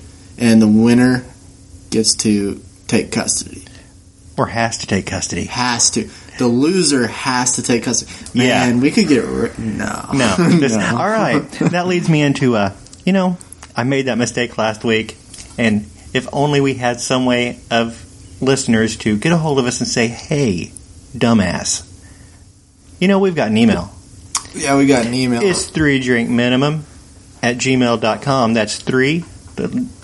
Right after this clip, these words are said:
Speaker 2: letter J, R I N K, minimum at gmail dot com, and just put in the subject line, "Hey, stupid," and tell us why we're stupid. How about that?
Speaker 1: Yeah.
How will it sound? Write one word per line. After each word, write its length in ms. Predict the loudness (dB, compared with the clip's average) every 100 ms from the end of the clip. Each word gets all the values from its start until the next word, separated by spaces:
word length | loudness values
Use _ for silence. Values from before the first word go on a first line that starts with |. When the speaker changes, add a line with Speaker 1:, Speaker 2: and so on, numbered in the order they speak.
| -20 -20 -6
Speaker 2:
letter 260 | -2 2 0
J, 440 | 0 0 0 -2 -6
R 260 | -2 0 0
I 220 | -2 0 0
N 360 | 2 2 2
K, 480 | -4 -2 0 0 -4 -8 -10 -2
minimum 580 | 0 2 2 4 2 -2 -20 -20 -20 -6
at 120 | -4
gmail 420 | -2 -2 0 -2 -2
dot 180 | -4
com, 440 | -2 -2 0 -2 -6 -14 -20 -20 -20 -8
and 160 | -2 2
just 360 | 2 -2 -10 -14 -20 -20 -6
put 60 | -2
in 60 | 0
the 60 |
subject 380 | 0 0 -2 -2
line, 200 | 0 0
"Hey, 240 | 0 0
stupid," 540 | 0 -2 0 0 0 -4 -8 -20 -20 -20 -20 -20 -20 -20 -10
and 100 | -2
tell 160 | 0 0
us 140 | 0
why 120 | -4
we're 120 | -4 -6
stupid. 420 | -4 -6 -6 -14 -8
How 80 |
about 160 | -6 -4
that? 300 | -6 -8 -14 -20 -20 -20 -20 -20 -20 -20 _ _ _ _ _ _ _ -20 -20 -8
Speaker 1:
Yeah. 260 | -6 -6